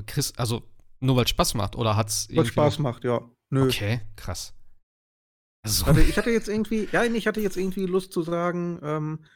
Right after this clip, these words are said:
Speaker 1: Du hattest
Speaker 2: wir
Speaker 1: mal wieder,
Speaker 2: damals
Speaker 1: du hattest,
Speaker 2: schon
Speaker 1: du hattest mal Bock auf ein großes Open-World-Spiel, das hattest du jetzt lange nicht mehr und deswegen
Speaker 2: <laughs> Lange nicht
Speaker 1: Go-,
Speaker 2: mehr
Speaker 1: Ghost
Speaker 2: gehabt,
Speaker 1: of Tsushima,
Speaker 2: genau das.
Speaker 1: okay.
Speaker 2: Ja,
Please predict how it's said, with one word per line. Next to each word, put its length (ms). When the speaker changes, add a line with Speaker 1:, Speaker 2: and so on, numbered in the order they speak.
Speaker 1:
Du 60
hattest 140
Speaker 2:
wir 60
Speaker 1:
mal 40
wieder, 120
Speaker 2:
damals 100
Speaker 1:
du 60
hattest, 60
Speaker 2:
schon 100
Speaker 1:
du 100
hattest 200
mal 80
Bock 300
auf 200
ein 60
großes 400
Open-World-Spiel, 680
das 140
hattest 220
du 60
jetzt 120
lange 180
nicht 160
mehr 180
und 80
deswegen 420
Speaker 2:
<laughs> 0
Lange 280
nicht 240
Speaker 1:
Go-, 180
Speaker 2:
mehr 180
Speaker 1:
Ghost 220
Speaker 2:
gehabt, 40
Speaker 1:
of 100
Tsushima, 400
Speaker 2:
genau 120
das. 100
Speaker 1:
okay. 220
Speaker 2:
Ja, 80